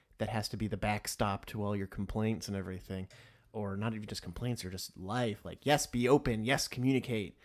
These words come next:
But to not just open the hose of everything at only your spouse or partner all the time. Like, that's, that is stressful.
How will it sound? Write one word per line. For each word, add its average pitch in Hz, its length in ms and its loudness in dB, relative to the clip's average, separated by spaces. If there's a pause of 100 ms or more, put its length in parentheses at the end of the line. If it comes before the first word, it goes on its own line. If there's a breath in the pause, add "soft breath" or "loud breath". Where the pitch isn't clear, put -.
(340 soft breath)
But - 180 -4
to - 80 -6
not 117 280 0
just 113 180 -6 (1400)
open 123 300 4
the 107 100 4
hose 113 540 4
of 104 240 0
everything 104 840 -2
at 101 220 -6
only 117 380 2
your 98 180 -4
spouse 113 580 -2
or 90 80 -6
partner 98 560 -4
all 101 220 -4
the 95 80 -8
time. 107 420 -4
Like, 95 220 -8
that's, - 360 -12
that 165 200 2
is 233 120 0
stressful. - 720 -4